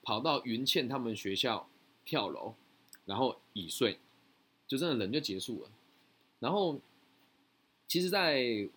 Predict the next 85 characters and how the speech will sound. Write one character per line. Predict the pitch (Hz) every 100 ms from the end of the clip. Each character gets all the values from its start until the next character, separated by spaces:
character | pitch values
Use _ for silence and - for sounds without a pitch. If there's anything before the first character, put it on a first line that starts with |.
| -
我 | 110
们 | 107 135
全 | 127 123
世 | 143
界， | 139 127
不-， | 113 135
包 | - 127
含 | 98
台 | 90 82
湾 | 90 92
啦， | 78
就 | 78
是 | 104
大 | 110 127
专 | 104 107 113
院 | 107
校 | 95 107
自 | 98 127 104
杀 | 104 98
的 | 95 90
行 | - 85 95
为， | 80
其 | 90
实 | 98
一 | -
直 | 101
都 | 90 98
不 | 90
是 | 92
少 | 95 90 -
数。 | - 98 - _ _ _ _ _
但 | 147 139
这 | 165
个 | 180 139
是 | 175
真 | 156 165
实 | 127
发 | 113 131
生 | 131
的 | 113
故 | 117 117
事， | 117 113
而 |
在， | 120 160
也 | 139 151
有 | 196
可 | 135
能 | 110
是 | 127
因 | 147
为 | 147
疫 | 151
情 | 120 87
的 | 90
关 | 101 98
系， | 95
没 | 98 170
有 | 123
多 | 147 151
少 | 110 85
学 | - 95 101
校 | 151 113
的 | 98 90 85 - _ _ - - - 104
老 | 92 87
师 | - 110 107 117 _ _ _
去 | - 160
跟 | 139 143
别 | 131 120
人 | 113 123
讲 | 131 90 90
要 | 120
关 | 110 127 117
注 | 117 113
这 | 110
件 | 107 98
事 | 104
情。 | 95 -
关 | 196 208
注 | 202
不 | 143
是 | 143
去 | 180
讨 | - 87
论 | 127 120
它， | 101 107